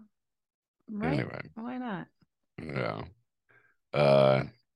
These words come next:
Speaker 2: let's see. What are we talking about tonight? We're talking
Speaker 1: Um,
Speaker 2: about being turned on <laughs> by inanimate objects or things.
Speaker 1: I don't know. Whatever.
Speaker 2: I feel like, <laughs> I feel like that's a good representation of it.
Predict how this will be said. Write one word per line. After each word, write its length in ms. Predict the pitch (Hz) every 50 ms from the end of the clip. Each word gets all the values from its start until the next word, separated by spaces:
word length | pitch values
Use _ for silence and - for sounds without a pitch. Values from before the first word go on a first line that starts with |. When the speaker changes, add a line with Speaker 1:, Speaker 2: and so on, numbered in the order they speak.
| _ _ _ _ _ _ _
Speaker 2:
let's 180 | - 92 87 -
see. 100 | - 69
What 100 | 65 69
are 40 | 78
we 100 | 80 78
talking 240 | 73 78 71 69 65
about 140 | 64 62 -
tonight? 300 | - 73 62 50 50 - - _ _ _ _ _ _ _ _ _ _ _ _ _ _ _ -
We're 80 | - 80
talking 520 | 80 - - 87 92 85 76 85 80 - - 65
Speaker 1:
Um, 120 | 71 67 - - - - -
Speaker 2:
about 480 | - 64 62 62 62 62 62 71 73 - - _ _ _ _ _ _ _ _ _ _ _ _ _ _
being 220 | - 92 98 95 85
turned 440 | - - - 90 92 92 92 90 - - -
on 380 | 71 71 65 67 69 73 69
<laughs> 260 | - - - - -
by 200 | - 92 - - - _ - - - _ _ - - -
inanimate 580 | - 92 - - 69 69 71 71 71 69 - - _ - - - - _ _ - _ _ _ _ _ _ _ _ _ _ _ - - -
objects 480 | 82 76 87 101 - - - - - -
or 100 | 80 76
things. 640 | - 76 76 65 - - - 87 - - - - - 196
Speaker 1:
I 80 | 240
don't 160 | 339 339 247
know. 260 | 208 196 175 175 196 240
Whatever. 580 | 269 262 233 247 269 302 330 254 190 165 151 165 165
Speaker 2:
I 80 | 120
feel 180 | 120 - 131 127
like, 360 | 127 127 - - - - -
<laughs> 0 |
I 280 | 151 139 165 165 175 170
feel 140 | 160 135 127
like 160 | 117 98 -
that's 180 | 101 90 82
a 60 | 92 87
good 180 | 82 90 85
representation 960 | 85 85 82 - 85 82 69 80 78 67 - - 120 98 85 - - 101 98 - -
of 180 | 120 90 95 - -
it. 280 | - - - - -